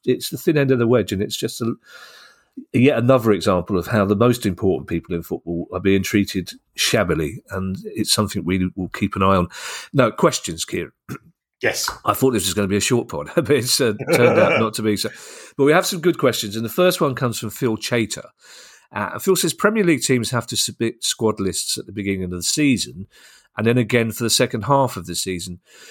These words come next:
Speaker 1: Do players who don't make the squad for the second half of the season still get things like win bonuses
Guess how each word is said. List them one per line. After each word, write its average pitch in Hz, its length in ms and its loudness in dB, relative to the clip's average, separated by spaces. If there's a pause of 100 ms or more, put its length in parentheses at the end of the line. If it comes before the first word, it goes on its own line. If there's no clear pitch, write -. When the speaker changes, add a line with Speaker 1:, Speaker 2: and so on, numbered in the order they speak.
(200)
Speaker 1:
Do 214 140 2
players 196 320 2
who 156 80 0
don't 143 320 2
make 135 180 2
the 110 80 -4
squad 156 380 0
for - 100 -8
the 95 80 -4
second 85 320 -4
half 82 280 -6
of - 20 -20
the 85 80 -8
season 82 340 -2
still 139 300 2
get 123 200 0
things 110 320 -2
like 113 200 0
win 131 260 0
bonuses 87 640 -2